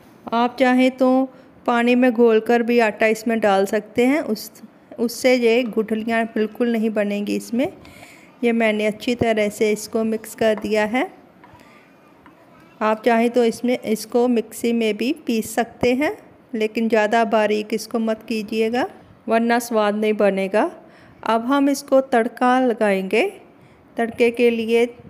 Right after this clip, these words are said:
मैंने देसी घी लिया है। देसी घी डालने के बाद हम इसमें दो सूखी लाल मिर्च डालेंगे, अदरक लहसुन डाल देंगे इसमें। इनको थोड़ा पकाने के बाद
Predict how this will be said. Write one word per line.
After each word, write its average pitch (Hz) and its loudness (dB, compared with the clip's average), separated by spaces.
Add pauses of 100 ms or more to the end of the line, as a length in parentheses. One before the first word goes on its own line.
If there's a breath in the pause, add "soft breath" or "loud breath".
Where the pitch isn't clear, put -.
(120)
मैंने 214 -2
देसी 214 0
घी 226 -4
लिया 226 2
है। 262 -2 (600 loud breath)
देसी 220 0
घी 233 -2
डालने 202 0
के 220 -2
बाद 220 -2
हम 240 -2
इसमें 220 -4 (420 loud breath)
दो 220 2
सूखी 233 -4
लाल 208 0
मिर्च 220 -4
डालेंगे, 208 -2 (760 loud breath)
अदरक 226 0
लहसुन 220 0 (520)
डाल 190 0
देंगे 196 -2
इसमें। 233 -4 (1400 loud breath)
इनको 233 0
थोड़ा 233 0
पकाने 208 -4
के 214 -2
बाद 214 -2